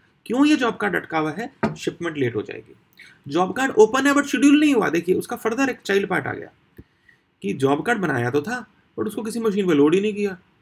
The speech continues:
तो pending तो रहना ही है। यानी कि यहाँ पे scheduler वाले से meeting होनी है, जो पीपीसी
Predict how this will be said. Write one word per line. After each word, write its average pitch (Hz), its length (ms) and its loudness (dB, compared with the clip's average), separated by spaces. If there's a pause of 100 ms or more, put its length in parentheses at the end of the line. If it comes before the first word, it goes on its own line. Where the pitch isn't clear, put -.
तो - 60 -8
pending 135 320 -2
तो 160 60 -2
रहना 143 220 -2
ही 208 100 -6
है। 190 120 -12 (640)
यानी 151 240 0
कि 175 120 -2
यहाँ 151 160 -2
पे 135 100 -4
scheduler 143 360 0
वाले 190 200 0
से 185 100 -4
meeting 180 240 -4
होनी 170 180 -6
है, 160 140 -12
जो 147 120 -4
पीपीसी 160 640 -8